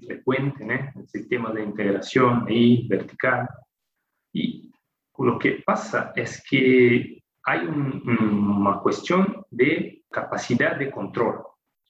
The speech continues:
O sea, ¿eh? Cómo controlar eso y no perder la referencia de esta producción que se quede en la gran escala. Y esto es normal a cualquier proceso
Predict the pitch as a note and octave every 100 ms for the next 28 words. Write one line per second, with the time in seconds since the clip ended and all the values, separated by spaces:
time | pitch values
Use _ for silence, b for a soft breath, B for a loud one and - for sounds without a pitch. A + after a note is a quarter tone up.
0 | _ - - A2+ G2+ G2 C3 C3+ - B2
1 | D#3 E3 - C3+ A#2+ A#2 G#2+ B2 D#3+ C3+
2 | D#3 - C3 A#2+ B2 B2 A2+ G#2 C#3 F3
3 | F#3 - _ _ _ G#2+ G#2+ G#2+ G#2+ G#2+
4 | - G#2+ C#3+ - - - G#2+ A2 - -
5 | A2 G2 F#2 - F#2 - - - - B2+
6 | A#2 G#2+ G#2 G2+ - - - G#2 F#2 E3
7 | F#3 G3+ G3 F#3+ E3 D#3 C#3+ D#3+ E3 -
8 | C#3 - E3+ F3 - C#3+ - - E3+ F#3
9 | - D#3 G3+ -